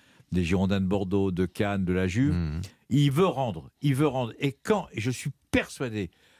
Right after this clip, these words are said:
Speaker 1: quand il fait cette déclaration, euh, à Marseille, enfin, à côté de Marseille,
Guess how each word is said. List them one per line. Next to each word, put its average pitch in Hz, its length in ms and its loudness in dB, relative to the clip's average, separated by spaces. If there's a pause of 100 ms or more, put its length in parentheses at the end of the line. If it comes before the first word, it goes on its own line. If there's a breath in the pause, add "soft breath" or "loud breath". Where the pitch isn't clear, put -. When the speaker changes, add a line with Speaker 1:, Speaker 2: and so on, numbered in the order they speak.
(280 soft breath)
Speaker 1:
quand 160 180 4
il 131 120 -4
fait 135 140 -2
cette 113 200 -4
déclaration, 107 760 -2
euh, 80 460 0 (320)
à 78 100 -4
Marseille, 110 360 -2
enfin, 101 120 -4
à - 20 -2
côté - 240 -4
de 87 60 0
Marseille, 113 480 -2